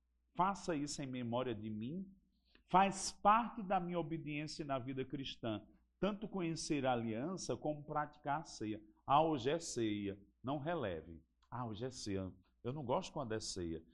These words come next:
Deveria ser o contrário. Quando é ceia, é aquela refeição da comunhão. Se você não entende o que é uma aliança, pode ser uma coisa chata.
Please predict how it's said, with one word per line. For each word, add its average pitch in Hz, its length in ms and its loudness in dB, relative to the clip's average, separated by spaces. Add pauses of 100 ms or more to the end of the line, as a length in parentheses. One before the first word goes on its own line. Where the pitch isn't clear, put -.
(220)
Deveria 127 460 2
ser 135 220 -2
o 135 80 -2
contrário. 98 800 -4 (260)
Quando 120 300 0
é 107 80 0
ceia, 135 720 0 (520)
é 113 80 0
aquela 135 400 4
refeição 175 1200 2
da 170 160 0
comunhão. 170 720 -2 (880)
Se - 120 -4
você 175 300 4
não 180 140 0
entende 165 420 0
o 151 40 2
que 165 120 0
é 151 40 2
uma 135 160 2
aliança, 127 680 0
pode 127 320 -2
ser 135 80 -6
uma 127 140 -4
coisa 127 280 -4
chata. 85 560 -8